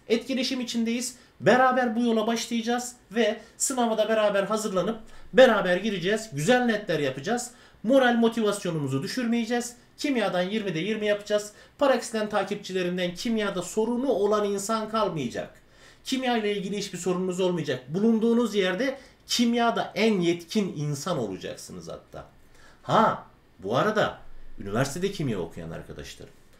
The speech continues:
kimyaya hazırlanan arkadaşlarım, fen bilgisi öğretmenlerim, kimya öğretmeni at-, e, arkadaşlarım, sizler için de dönem içinde güzel sürprizlerim olacak. Dönem içinde bu seneye yetişmez ancak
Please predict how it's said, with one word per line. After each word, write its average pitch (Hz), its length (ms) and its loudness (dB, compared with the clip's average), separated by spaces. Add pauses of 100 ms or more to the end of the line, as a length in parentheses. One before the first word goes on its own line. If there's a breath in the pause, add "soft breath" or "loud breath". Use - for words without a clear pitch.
(320 loud breath)
kimyaya 123 520 2
hazırlanan 185 460 0
arkadaşlarım, 85 680 -8 (380 soft breath)
fen 135 260 0
bilgisi 214 340 2
öğretmenlerim, 104 680 0 (300 soft breath)
kimya 165 460 0
öğretmeni 190 480 -2
at-, 147 240 -6
e, 120 60 -2
arkadaşlarım, 101 760 -6 (380 loud breath)
sizler 170 340 0
için 127 260 -2
de 247 220 -2 (200)
dönem 107 220 -4
içinde 127 260 -6
güzel 117 240 -2
sürprizlerim 131 580 -4
olacak. 104 440 -2 (340 loud breath)
Dönem 247 220 6
içinde 226 460 0
bu 156 240 0
seneye 240 400 2
yetişmez 240 460 -2
ancak 226 360 0